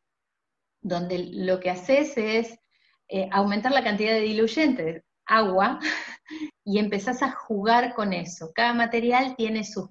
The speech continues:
cualidades, cada material es, sensiblemente cambia, un juego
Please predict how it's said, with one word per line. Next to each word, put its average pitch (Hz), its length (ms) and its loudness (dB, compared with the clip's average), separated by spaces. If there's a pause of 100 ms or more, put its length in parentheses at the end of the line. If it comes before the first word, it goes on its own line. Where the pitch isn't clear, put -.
cualidades, 202 840 4
cada 190 240 -2
material 190 540 -2
es, 196 100 -4 (280)
sensiblemente 196 1300 -4
cambia, 202 800 0
un - 160 -2
juego 247 840 0